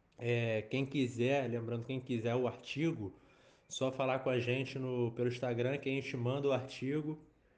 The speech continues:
Eu tô deixando o nome do perfil da gente aqui no, na descrição do podcast, então é só procurar,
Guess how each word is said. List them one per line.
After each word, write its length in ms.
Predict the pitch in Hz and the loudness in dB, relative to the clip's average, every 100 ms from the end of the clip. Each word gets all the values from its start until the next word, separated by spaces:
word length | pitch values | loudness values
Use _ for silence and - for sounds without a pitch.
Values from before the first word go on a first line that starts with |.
| _ _ _ _ _ | _ _ _ _ _
Eu 140 | - 131 | -6 -2
tô 140 | 135 | 2
deixando 960 | 139 139 - 139 143 143 135 127 117 101 - - _ _ _ _ | 4 4 2 0 0 2 4 4 4 2 -10 -20 _ _ _ _
o 160 | 120 127 | -2 0
nome 340 | 123 135 143 | 2 0 0
do 100 | 131 | -2
perfil 440 | 123 131 123 - 135 | -2 -2 -2 -2 0
da 140 | 127 | 0
gente 380 | 117 127 120 120 | 0 -2 -4 -6
aqui 240 | 117 - | -6 -6
no, 220 | 131 127 123 | -4 -2 0
na 120 | 123 | 0
descrição 520 | 120 - 131 123 127 | -2 -2 -2 -2 -4
do 80 | 127 | 0
podcast, 640 | 123 117 - 127 139 139 | 0 0 0 0 2 0
então 220 | 120 135 | -6 -6
é 40 | 131 | -4
só 180 | - 135 | -4 -2
procurar, 680 | - 139 131 127 139 135 | -4 0 0 2 0 -2